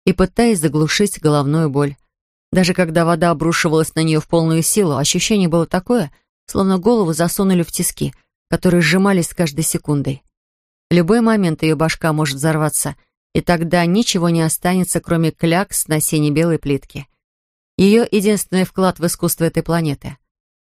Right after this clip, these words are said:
Джексон Поллок в ванной. И не самый выдающийся.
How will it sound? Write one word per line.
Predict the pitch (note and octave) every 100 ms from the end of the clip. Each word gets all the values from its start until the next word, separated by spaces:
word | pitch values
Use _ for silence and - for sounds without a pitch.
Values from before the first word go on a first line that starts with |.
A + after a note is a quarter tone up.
| _
Джексон | D3+ D#3+ E3+ - D3+ D3
Поллок | - F3+ F#3 F3+
в | D#3
ванной. | C#3+ C#3 B2+ B2 C3+ - _ _ _ _ _ _
И | F3
не | E3+
самый | - D#3+ D#3+
выдающийся. | D3+ D3+ C3+ C3 - C3+ - B2+